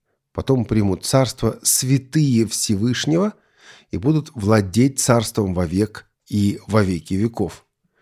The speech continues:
И тут вопрос, кто такие святые Всевышнего?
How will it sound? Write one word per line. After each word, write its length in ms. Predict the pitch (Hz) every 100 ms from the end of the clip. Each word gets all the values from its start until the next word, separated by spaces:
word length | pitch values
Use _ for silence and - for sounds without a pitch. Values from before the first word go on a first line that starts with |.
| _ - _ -
И 120 | 104
тут 440 | 131 123 - -
вопрос, 840 | 101 107 110 139 170 123 - - - _ _ _ _
кто 340 | - - 135 175
такие 680 | 143 120 - 101 117 - - -
святые 760 | - 131 123 123 117 104 98
Всевышнего? 880 | - - 139 135 151 - 76 55